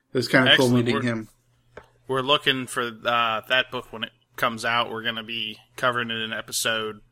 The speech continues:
Speaker 2: I think, a week and a half after the book comes out.
Speaker 1: Yeah, he actually said that he'd be willing to come on and do an interview, so if I, uh,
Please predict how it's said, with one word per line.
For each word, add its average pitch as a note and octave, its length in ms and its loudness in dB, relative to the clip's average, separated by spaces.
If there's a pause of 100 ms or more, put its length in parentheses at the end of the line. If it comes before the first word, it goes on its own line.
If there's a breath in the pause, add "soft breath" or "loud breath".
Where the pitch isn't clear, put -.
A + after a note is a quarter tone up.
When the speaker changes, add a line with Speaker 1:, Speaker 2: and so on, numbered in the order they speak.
(180)
Speaker 2:
I A2 80 -16
think, A#2 240 -10
a A2 60 -12
week A2+ 240 -10
and A#2 80 -10
a - 40 -14
half B2 260 -4
after A#2 260 -4
the A2 80 -14
book A2+ 180 -14
comes A#2+ 240 -12
out. B2+ 200 -6 (260)
Speaker 1:
Yeah, D3+ 140 12
he D3 180 8
actually E3+ 240 6
said E3 200 4
that D3 100 2
he'd C#3+ 100 0
be C#3 80 2
willing C#3 300 6
to B2 220 4
come C#3 220 0
on C3+ 140 6
and A#2+ 140 4
do B2 100 4
an A#2+ 80 4
interview, A#2+ 380 0
so A#2+ 520 -2
if A#2+ 160 -2
I, A#2 240 4
uh, A#2 240 -2